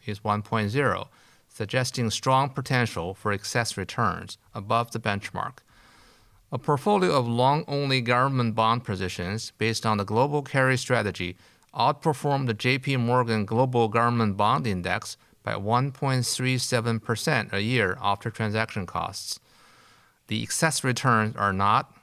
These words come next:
the authors contend, due to country carry, momentum, value, or betting against beta. The entire ten basis point of return a year from the betting against beta strategy is attributable to carry.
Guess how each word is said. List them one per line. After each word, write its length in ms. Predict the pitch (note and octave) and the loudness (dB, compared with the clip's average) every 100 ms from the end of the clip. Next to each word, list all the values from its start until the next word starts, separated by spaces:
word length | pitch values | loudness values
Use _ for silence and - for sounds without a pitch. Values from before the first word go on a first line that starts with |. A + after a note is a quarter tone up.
| _ G3 | _ -14
the 160 | B2+ G#2+ | -8 -2
authors 420 | G#2+ G#2 A2 G2+ | -2 0 -2 -4
contend, 600 | - F2+ - F#2+ G2 A2 - | -4 -8 -4 -2 -2 -6 -8
due 160 | G#2+ | -6
to 180 | G#2 - | -6 -8
country 420 | A2 - A2+ - | -6 -4 -4 -6
carry, 520 | A#2 - F#2 F#2+ G2+ G#2 _ _ - | -8 -4 -2 -2 -6 -10 _ _ -8
momentum, 640 | G2 G2+ G#2+ G#2+ F#2+ G#2+ B2 _ - | -4 -2 -2 -2 -4 -4 -6 _ -6
value, 480 | F#2 F2+ F2+ G#2+ B2+ _ | -2 -2 -2 -4 -8 _
or 120 | G2 | -4
betting 440 | A2 G2 F#2 G2+ G#2 | -2 -4 -4 -4 -4
against 400 | G2+ G#2 G#2 - | -2 -4 -4 -2
beta. 300 | C3+ F2+ - _ _ _ _ _ _ - | -2 -4 -8 _ _ _ _ _ _ -6
The 160 | A2 | -2
entire 440 | A2 A2 D3 D#3 C#3+ | -2 0 2 2 0
ten 400 | - C#3 C#3 B2 | -2 0 0 2
basis 400 | A2+ A#2+ C3 B2 | 0 0 -2 -4
point 340 | - G2+ G#2 | -2 0 0
of 120 | G2 | -2
return 440 | F#2+ F#2 C#3+ B2+ A#2+ | -4 -2 2 2 2
a 60 | |
year 480 | G#2+ B2 A#2 F#2 F#2+ | 0 2 2 0 -4
from 260 | - G2+ F#2+ | -4 -4 -2
the 60 | F#2+ | -2
betting 360 | G#2+ G#2+ G#2 | -2 0 -2
against 400 | G2+ G2+ G#2+ G2+ | -2 -2 -2 -2
beta 260 | B2+ D#3 C#3+ | -2 0 -2
strategy 580 | - G2 F2+ - G#2 C3 - - _ _ | -2 -2 -4 -4 -6 -6 -14 -20 _ _
is 220 | - A2 | -8 -4
attributable 720 | A2 - F3 F3 D#3+ C#3+ C#3+ C#3 | -4 -2 -2 2 2 2 0 0
to 160 | C#3+ | -6
carry. 520 | C3 B2 A2 F2 A2+ | -2 0 2 0 -6